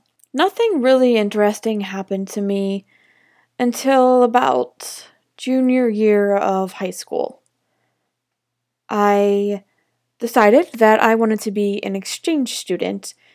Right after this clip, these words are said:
and after a year-long process, I ended up living in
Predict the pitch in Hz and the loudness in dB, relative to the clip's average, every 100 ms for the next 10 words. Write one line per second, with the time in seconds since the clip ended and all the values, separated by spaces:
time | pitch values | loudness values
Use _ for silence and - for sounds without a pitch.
0 | _ _ _ - 208 196 196 190 190 185 | _ _ _ -4 0 2 2 0 -4 -6
1 | - - _ _ - 220 208 240 226 226 | -10 -14 _ _ -10 -10 2 6 6 6
2 | 233 226 220 - 208 202 226 220 214 - | 4 2 -2 -2 -2 -2 -2 -4 -4 -6
3 | 208 202 196 196 196 196 _ - 220 220 | -2 0 0 0 -2 -6 _ 0 6 8
4 | 214 214 - - _ _ - 220 208 208 | 8 4 0 -20 _ _ 0 2 2 2
5 | 208 214 202 202 208 | -2 -2 -2 -2 -4